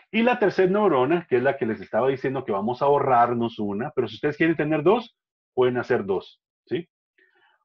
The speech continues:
Por ejemplo, am, si la quisieran hacer separado, los pesos de la neurona tres sería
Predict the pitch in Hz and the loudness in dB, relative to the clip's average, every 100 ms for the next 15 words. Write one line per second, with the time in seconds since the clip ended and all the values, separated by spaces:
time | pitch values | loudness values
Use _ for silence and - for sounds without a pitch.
0 | _ 135 127 139 151 127 160 185 - - | _ 0 0 0 -2 -2 -2 -2 -4 -6
1 | 120 120 120 113 110 104 98 90 78 _ | -2 0 0 0 -2 -4 -6 -12 -16 _
2 | _ _ _ _ _ _ _ _ _ - | _ _ _ _ _ _ _ _ _ -20
3 | - _ - 147 123 - 110 160 175 196 | -20 _ -4 0 0 -2 0 2 4 2
4 | 190 190 180 143 233 262 220 _ _ _ | 0 0 2 4 2 0 -6 _ _ _
5 | 120 - 175 170 160 131 117 107 104 117 | -4 0 0 0 2 2 2 2 2 2
6 | 143 139 131 - 180 220 185 131 156 202 | 0 -2 -4 2 2 2 0 2 4 2